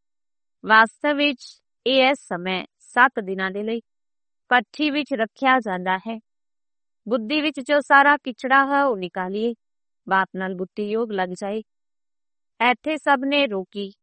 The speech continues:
ਸਤਿਯੁਗ ਵਿੱਚ ਰੋਗ ਨਹੀਂ ਹੁੰਦੇ। ਇਹ ਅੱਧਾ ਕਲਪ ਦਾ ਰੋਗ ਹੈ, ਪੰਜ ਵਿਕਾਰਾਂ ਦਾ ਰੋਗ ਬੜਾ ਭਾਰੀ ਹੈ। ਉੱਥੇ ਤਾਂ ਦੇਹੀ ਅਭਿਮਾਨੀ ਰਹਿੰਦੇ ਨੇ,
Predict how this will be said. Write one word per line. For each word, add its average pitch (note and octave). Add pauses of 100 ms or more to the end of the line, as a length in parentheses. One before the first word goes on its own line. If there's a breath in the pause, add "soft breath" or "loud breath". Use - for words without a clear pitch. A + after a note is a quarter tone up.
(260)
ਸਤਿਯੁਗ A#3+
ਵਿੱਚ C#4+
ਰੋਗ A3
ਨਹੀਂ C4
ਹੁੰਦੇ। F#3 (1000)
ਇਹ B3+
ਅੱਧਾ C#4
ਕਲਪ C#4+
ਦਾ C#4
ਰੋਗ G3
ਹੈ, F#3+ (340)
ਪੰਜ A3
ਵਿਕਾਰਾਂ G#3+
ਦਾ A#3+
ਰੋਗ A#3
ਬੜਾ F3+
ਭਾਰੀ G3
ਹੈ। A3+ (1000)
ਉੱਥੇ C4+
ਤਾਂ D4
ਦੇਹੀ B3
ਅਭਿਮਾਨੀ F#3
ਰਹਿੰਦੇ F#3+
ਨੇ, A#3+